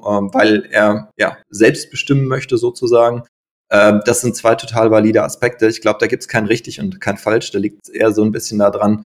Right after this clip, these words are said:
was für ein Ambitionsniveau hast du und was ermöglicht dir ein, äh, externer Kapitalgeber an zusätzlichem Wachstum.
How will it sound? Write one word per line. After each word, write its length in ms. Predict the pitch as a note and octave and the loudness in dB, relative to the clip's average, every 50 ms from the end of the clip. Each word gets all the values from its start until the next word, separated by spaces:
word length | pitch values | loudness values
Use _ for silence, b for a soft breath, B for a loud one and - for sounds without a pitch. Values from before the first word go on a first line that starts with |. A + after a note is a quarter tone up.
| _ _ _ _ - | _ _ _ _ -4
was 180 | A2 A#2 - | -4 -2 -2
für 160 | - - A#2+ | 0 0 2
ein 140 | G#2 G#2+ G#2 | 2 4 2
Ambitionsniveau 1080 | - - G2 G#2 G#2 G2+ G2+ - - A2 G#2+ B2 C3 - - A2 G2+ F#2 G2 G2+ G#2 | 2 0 2 2 2 2 2 2 2 4 4 4 2 -2 0 0 2 2 2 0 0
hast 240 | G#2+ A2+ - - - | -2 -4 -4 -2 -2
du 120 | B2 A#2+ B2 | 0 0 0
und 300 | B2+ - G#2 G2+ G2+ G#2 | 0 0 0 0 0 0
was 200 | G#2+ G2+ - - | -2 -2 -2 -4
ermöglicht 600 | - G2+ G2+ G2+ G#2+ G#2 - A2+ G#2 - _ - | -2 -2 0 0 0 -2 -2 -4 -4 -4 _ 2
dir 360 | G#2 G#2+ G#2 G#2 G#2 - - | 4 4 6 6 4 2 0
ein, 300 | G2+ G2+ G2+ G2+ G2+ G2+ | 0 0 0 0 -2 -2
äh, 480 | - - - - G#2 G2+ G2+ G2+ - - | -4 -2 0 2 2 2 2 0 0 -2
externer 480 | - - - - G#2 G#2 G#2+ G#2+ G#2 | -6 -10 -10 -6 -4 0 0 0 0
Kapitalgeber 800 | G#2+ A2+ G#2+ - A2 - G2+ G2 G2 G2+ G2 G2+ G2 G2 G2 G2+ | 0 -2 -4 -4 -2 -2 0 0 0 2 2 2 2 2 0 0
an 100 | G#2 G#2 | -2 -4
zusätzlichem 720 | G2+ - - G#2+ G2+ G#2 F#2+ - - G2+ F#2+ - G#2 G2 F#2 | -4 -2 0 2 2 2 0 0 -2 -8 -6 -6 -4 -2 -2
Wachstum. 540 | - - - - - - G2 F#2 G2 - | -2 -4 -4 -10 -16 -14 -10 -10 -10 -10